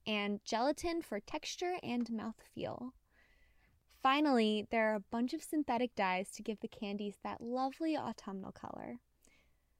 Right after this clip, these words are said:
A serving of candy corn has about seven teaspoons of sugar,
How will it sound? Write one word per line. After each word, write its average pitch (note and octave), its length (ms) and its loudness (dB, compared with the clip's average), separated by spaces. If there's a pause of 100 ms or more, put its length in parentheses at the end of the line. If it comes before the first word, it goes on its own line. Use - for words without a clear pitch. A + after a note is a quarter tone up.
(160)
A B3+ 40 -2
serving E4 520 2
of D4 100 -4
candy B3 320 0
corn A3+ 240 0
has G#3+ 260 -2
about G#3+ 280 0
seven C#4+ 480 2
teaspoons A#3 520 -2
of G3 120 -4
sugar, F#3+ 500 -4